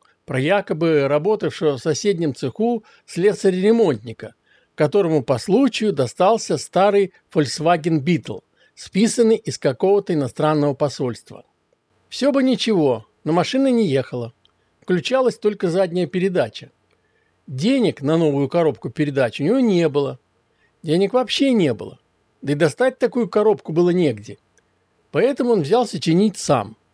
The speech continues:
Постепенно научился снимать и разбирать коробку, и затем снова её собирать. Можно сказать, что почти получалось. Теперь включались все передачи, кроме одной.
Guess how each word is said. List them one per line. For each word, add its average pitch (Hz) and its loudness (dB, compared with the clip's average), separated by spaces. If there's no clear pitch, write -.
Постепенно 247 0
научился 180 0
снимать 156 -2
и 190 2
разбирать 135 -2
коробку, 190 -2
и 147 -6
затем 147 2
снова 247 0
её 226 2
собирать. 185 -4
Можно 226 2
сказать, 185 0
что 185 -4
почти 165 -4
получалось. 240 -2
Теперь 233 0
включались 165 0
все - 0
передачи, 226 -2
кроме 196 0
одной. 156 -4